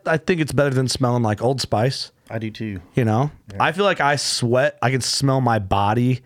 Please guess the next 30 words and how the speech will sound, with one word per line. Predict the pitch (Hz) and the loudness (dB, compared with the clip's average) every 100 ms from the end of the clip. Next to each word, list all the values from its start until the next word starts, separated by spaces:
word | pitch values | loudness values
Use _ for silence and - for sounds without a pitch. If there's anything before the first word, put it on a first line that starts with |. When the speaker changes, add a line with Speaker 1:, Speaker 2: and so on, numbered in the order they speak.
| _ | _
Speaker 2:
Mm-hmm. | 98 92 101 | -14 -12 -12
Speaker 1:
through, | 104 - 120 127 131 143 143 - - | -14 -4 0 2 2 2 0 -2 -2
<laughs> | - | 0
like, | 127 120 - - - - | 0 -2 -12 -20 -20 -4
so | - | 0
I | 151 | 2
use, | 170 170 160 127 | 2 4 2 2
like, | 131 117 123 | 2 2 2
uh, | 110 101 95 - | 2 2 0 -2
the | 120 | -2
soap | - 165 180 | 2 2 2
I | 123 | 2
do | 117 | 2
use, | 139 120 110 - | 2 4 2 2
I | 117 | 2
like | 110 110 - | 2 0 0
the | 104 | -4
smell | - 113 | 0 0
of, | 104 | 2
I | 104 | 0
truly | 98 - 165 120 | 0 2 2 2
do | 127 131 | 2 2
like | 107 | 2
the | - | -2
smell. | - 110 101 | 0 0 2
It's | 92 | 0
not | 110 117 107 - - | 0 0 -2 -6 -6
a, | 104 | -6
a | |
plug, | - - 117 107 101 | -4 0 2 2 0